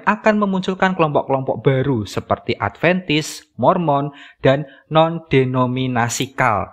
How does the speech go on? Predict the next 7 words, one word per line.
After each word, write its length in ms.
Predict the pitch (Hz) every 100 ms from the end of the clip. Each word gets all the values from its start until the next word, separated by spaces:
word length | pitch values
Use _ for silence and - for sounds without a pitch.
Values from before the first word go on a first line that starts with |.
| -
yang 240 | 107 104 104 104
ironisnya 560 | 95 101 180 - 131
sebenarnya 320 | - 107 127
ya 180 | 180 107 90
tetap 560 | 95 - 95 - _ -
denominasikal 1200 | 104 98 95 101 107 101 95 185 - 131 123 127
gitu. 400 | 98 - 92 85